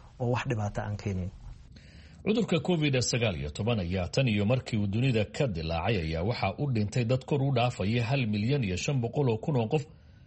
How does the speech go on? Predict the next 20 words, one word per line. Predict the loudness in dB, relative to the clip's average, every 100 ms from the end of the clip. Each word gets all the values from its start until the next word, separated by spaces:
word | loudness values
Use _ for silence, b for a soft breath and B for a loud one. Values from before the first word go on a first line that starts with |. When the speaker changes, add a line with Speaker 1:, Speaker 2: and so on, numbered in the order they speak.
| B B
Speaker 2:
iyadoo | -2 0
maalin | 0 2 2
kastana | 0 2 2 4
ay | 2
tirada | 0 0 2 2
dhimashadu | 0 0 0 0 -2
cirka | 0 -2 0
isku | -4 -2
sii | -4 -2
shareerayso. | -2 -2 -2 -2 -2 -2 -6 -20 B B B B B B
Inkastoo | 2 2 2 2
tallaalkan | 4 4 4 2 0 -2
soo | 0 0 0
baxay | 0 0 0
dunida | 0 2 2
laga | 2 2 0
soo | 0 0
dhaweynayo, | 2 2 2 2 0 -2 -2
haddana | -2 -2 0
dhinaca | 2 2 0